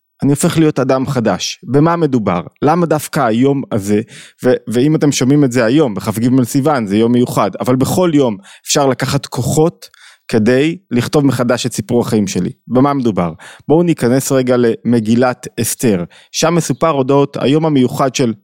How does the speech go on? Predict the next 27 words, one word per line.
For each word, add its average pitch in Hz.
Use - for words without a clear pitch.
כ"ג 123
סיוון, 120
ועל 117
היכולת 190
שלי 185
לכתוב 165
מחדש 151
את 143
סיפור 139
החיים 117
שלי. 147
לפני 135
כן, 107
אני 110
מזמין 131
אתכם 135
להצטרף 127
לערוץ 123
התבוננות, 120
להירשם. 117
אתם 110
אוהבים 120
את 120
מה 131
שאנחנו 123
עושים, 156
סאבסקרייב, 156